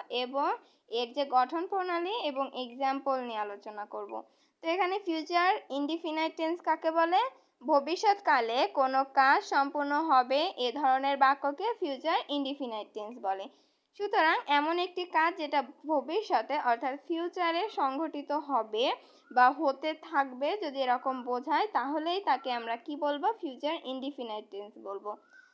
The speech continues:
তো এটা সহজে বোঝার উপায় কি? বাক্যের শেষে মূল শব্দের সাথে অর্থাৎ বাক্যের শেষের যে মূল শব্দ তার সাথে কি ব, বে বা বেন যুক্ত থাকলেই ফিউচার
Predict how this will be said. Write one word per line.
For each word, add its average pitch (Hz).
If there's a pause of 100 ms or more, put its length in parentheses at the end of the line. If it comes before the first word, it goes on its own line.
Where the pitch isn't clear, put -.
(160)
তো 330
এটা 392
সহজে 370
বোঝার 320
উপায় 320
কি? 339 (440)
বাক্যের 277
শেষে 339
মূল 302
শব্দের 277
সাথে 285
অর্থাৎ 285
বাক্যের 269
শেষের 359
যে 330
মূল 302
শব্দ 254 (440)
তার 294
সাথে 370
কি 370
ব, 254 (400)
বে 262
বা 269 (340)
বেন 277
যুক্ত 320
থাকলেই 339
ফিউচার 320